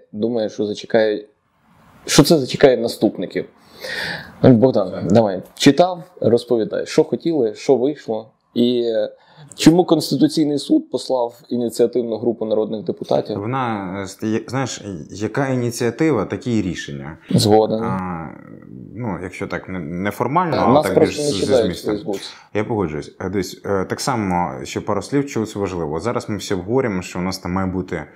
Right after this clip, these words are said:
Speaker 2: мінський процес, у нас має бути особливий статус. Коротше, пішла вся, от, як завжди, ця історія з чотирнадцятого року, тягнеться те, що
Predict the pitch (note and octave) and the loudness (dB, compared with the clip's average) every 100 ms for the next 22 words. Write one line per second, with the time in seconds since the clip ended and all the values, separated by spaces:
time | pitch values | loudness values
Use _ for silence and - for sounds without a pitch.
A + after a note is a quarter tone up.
0 | _ _ _ F2+ F#2 - F2+ - D#2 - | _ _ _ -4 -4 -4 -10 -10 -12 -12
1 | C#2 - F2 G2 F2 - G2 G#2 G2 D#2 | -12 -10 -8 -8 -8 -8 -4 -4 -4 -10
2 | - G#2+ F#2 - D#3+ A#2 - A2+ F#2+ G#2 | -8 -8 -8 -6 -4 -4 -2 -4 -2 -2
3 | G2+ G#2+ G#2 A2 F#2 G2+ F2+ - E3+ - | -4 -4 -2 0 0 -2 -2 0 0 -2
4 | - G#2 F#2+ - A2 C3 - G2+ G#2+ F#2 | -4 -4 -4 -6 -4 -4 -4 -6 -4 -4
5 | - G#2 G#2+ - | -6 -4 -6 -6